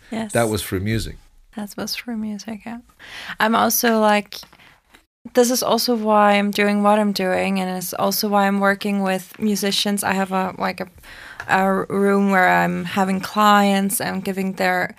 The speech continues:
Speaker 1: helping musicians through crises, because of course musicians also have crises and going through some stuff, and also anxiety before stage and stuff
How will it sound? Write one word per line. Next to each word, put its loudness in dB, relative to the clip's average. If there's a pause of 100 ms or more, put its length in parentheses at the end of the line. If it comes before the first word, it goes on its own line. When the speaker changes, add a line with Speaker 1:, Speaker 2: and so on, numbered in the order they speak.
(240)
Speaker 1:
helping 0 (200)
musicians 0
through -6
crises, -2
because -4 (100)
of -12
course 0
musicians -6
also -2
have -4
crises -4
and -6 (380)
going 6
through 0
some -4
stuff, 0
and -4
also -2
anxiety 0
before -6
stage -6 (100)
and -4
stuff -6